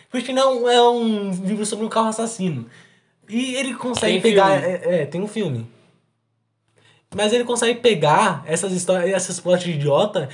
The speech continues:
Speaker 1: e transformar numa coisa muito boa. Que nem, imagina, um animal furioso vir atrás de você. Você vai ter medo?
Speaker 2: Sim.
Speaker 1: Imagina você tá trancado, sem ninguém perto,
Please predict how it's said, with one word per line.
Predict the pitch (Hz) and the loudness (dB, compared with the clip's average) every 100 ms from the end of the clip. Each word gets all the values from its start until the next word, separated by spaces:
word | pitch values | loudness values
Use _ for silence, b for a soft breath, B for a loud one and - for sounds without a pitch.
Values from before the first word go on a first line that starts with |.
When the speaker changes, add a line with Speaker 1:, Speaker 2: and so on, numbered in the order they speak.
| B 202 | B -2
Speaker 1:
e | |
transformar | 226 226 233 226 | -2 0 -2 -2
numa | 233 | -2
coisa | 247 226 | 0 -2
muito | 240 269 | -2 -4
boa. | 185 220 185 120 b b b _ | 0 4 4 2 b b b _
Que | 269 | -6
nem, | 277 247 151 123 B B - | -2 0 -2 -6 B B -8
imagina, | 254 294 254 226 196 139 110 - b b | -2 0 0 0 0 -4 -8 -16 b b
um | 196 247 | 0 2
animal | 247 254 208 180 196 175 | 4 2 2 6 6 4
furioso | - 214 226 269 196 175 165 120 117 104 B B B B _ | -4 -6 -4 2 6 6 4 -2 -6 -10 B B B B _
vir | 165 170 240 | -6 2 2
atrás | 233 226 190 | 4 4 4
de | |
você. | 190 240 233 185 120 - | 4 2 4 -2 -2 -6
Você | - 165 | -6 0
vai | 160 160 | 2 2
ter | 165 | 0
medo? | 202 254 156 131 113 | 2 2 2 -4 -8
Speaker 2:
Sim. | - 175 147 | -10 -6 0
Speaker 1:
Imagina | 254 247 233 | 4 4 2
você | 262 269 - | 0 -2 0
tá | 247 | 0
trancado, | 220 233 240 185 147 165 226 226 B - | 0 -2 0 2 4 2 -4 -8 B -8
sem | - 226 | 0 0
ninguém | 220 165 240 | 2 -2 -4
perto, | 240 196 160 180 226 240 | 0 4 4 0 -8 -12